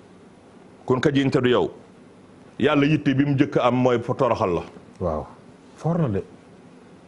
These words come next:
Speaker 1: Du dëgg, dafa foor, ah.
Speaker 2: Mhm. Dafa foor.
Speaker 1: Kun ka jiiñ te du yow.
Speaker 2: Mhm.
Speaker 1: Doo fa nekk sa sax, sa woote di sax.
Speaker 2: Mhm.
Speaker 1: Pape, ba yéen a ngi bàyyi xel ni woote bi cent trente-neuvième anniversaire ngeen di, ngeen di, ngeen di màggal.
Speaker 2: Waaw. Bi mu wooteeg léegi.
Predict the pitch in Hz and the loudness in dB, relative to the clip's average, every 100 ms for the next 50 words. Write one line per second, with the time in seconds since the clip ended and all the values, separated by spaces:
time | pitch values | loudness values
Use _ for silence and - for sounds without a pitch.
0 | - - - - 120 143 - - - 120 | -20 -20 -20 -4 0 2 0 -6 -4 0
1 | 131 156 110 85 - 113 127 - 95 82 | 2 2 -2 -6 -10 -6 -6 -2 -4 -4
2 | - - - - - 233 - 233 190 214 | -10 -18 -20 -4 2 2 2 2 2 2
3 | 190 208 196 202 175 117 - - - 160 | 2 2 4 4 4 2 -4 -16 -2 0
4 | 160 156 - - - - - - - - | 2 2 -2 -12 -20 -20 -20 -20 -20 -20
5 | - 113 143 160 156 147 151 165 175 - | -4 -2 0 2 0 0 -2 0 -2 -2
6 | 160 151 147 151 143 190 - - - 147 | 0 2 2 0 -2 -4 -6 -6 -2 0
7 | 147 - - - - - - - - - | 0 -4 -14 -20 -20 -20 -20 -20 -20 -20
8 | - - 151 165 208 190 175 151 143 143 | -4 -2 2 2 2 4 2 2 2 2
9 | 156 135 135 147 147 127 175 165 160 139 | 2 2 2 2 0 0 0 0 0 2
10 | 127 117 113 110 107 107 101 - 98 95 | 2 2 2 2 2 2 2 0 0 0
11 | 90 90 101 95 92 - 101 92 85 82 | 0 0 0 0 0 -2 -2 0 -2 -2
12 | 87 101 92 120 247 - - - 123 127 | -4 -4 -2 -2 -4 -12 -20 -8 -2 0
13 | 131 131 117 104 | 0 0 0 -2